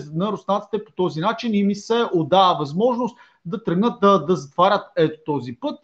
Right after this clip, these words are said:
и да затварят тези формирования, които изоставят, а, на изток от, а, горският масив, да бъдат заплашени. Така че,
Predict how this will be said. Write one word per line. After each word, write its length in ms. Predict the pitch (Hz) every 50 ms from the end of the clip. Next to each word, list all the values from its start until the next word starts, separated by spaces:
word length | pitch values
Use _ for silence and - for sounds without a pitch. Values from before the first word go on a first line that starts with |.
| _ _
и 320 | - 240 254 262 247 233 190
да 260 | 156 120 151 208 226
затварят 400 | 185 156 - - 185 196 214 214 - -
тези 200 | 190 190 160 156
формирования, 600 | - - 156 151 151 147 156 190 214 220 196 - -
които 400 | 185 196 196 - 214 202 202 - _ _ _ _ _ -
изоставят, 800 | 175 151 139 143 135 - - 208 202 180 160 170 202 196 202 - 170
а, 280 | 160 165 165 156 156 160
на 300 | 156 180 214 214 - - -
изток 520 | 196 190 190 - - 202 208 208 _ _ _
от, 320 | - 190 208 226 226 226 226 -
а, 840 | 202 202 202 196 196 190 185 185 180 180 175 170 165 165 160 151 139 127
горският 500 | 135 170 170 - - - 185 202 202 202
масив, 460 | 180 147 139 143 - 233 233 - - _ _ _ _ _ _ -
да 100 | 139 160
бъдат 420 | 143 143 190 175 180 208 208 202 - _ -
заплашени. 720 | 156 151 185 180 - 196 208 175 156 - - 123 117 113 -
Така 300 | - - - 226 226 226 -
че, 280 | - 214 233 233 233